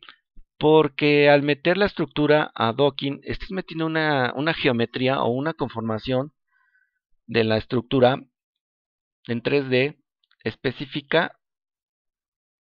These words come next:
teóricamente que está, se acerca a, a una conformación o configuración real,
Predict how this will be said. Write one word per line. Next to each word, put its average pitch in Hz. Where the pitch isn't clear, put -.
teóricamente 156
que 143
está, 139
se 131
acerca 147
a, 107
a 107
una 139
conformación 117
o 135
configuración 117
real, 139